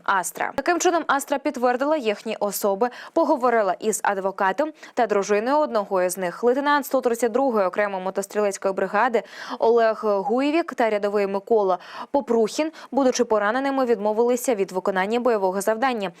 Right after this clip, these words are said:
та зв'язалися з журналістами. За їхніми словами, вони зараз перебувають у підвалі однієї з будівель Торецька. Чоловіки стверджують, що їх відправили на м'ясний штурм в один кінець, а вони хочуть дістатися евакуації і вижити.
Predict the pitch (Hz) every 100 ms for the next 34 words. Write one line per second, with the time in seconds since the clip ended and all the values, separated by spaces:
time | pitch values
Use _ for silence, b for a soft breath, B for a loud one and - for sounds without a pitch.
0 | B - 294 220 214 196 202 226 220 185
1 | 185 180 185 - 185 180 B B 277 320
2 | 311 285 269 254 262 311 214 202 196 190
3 | - 208 196 202 202 233 277 226 190 190
4 | 202 220 233 196 180 185 180 180 175 208
5 | 202 175 - 170 - B B B 302 285
6 | 269 285 320 - 226 254 240 208 - 233
7 | 214 226 247 202 - - 214 208 214 208
8 | - 220 208 202 208 214 202 - 302 226
9 | B 254 247 240 226 226 254 165 - -
10 | B 240 240 208 202 262 277 247 269 -
11 | 185 190 - 196 185 196 175 175 202 185
12 | 196 180 202 190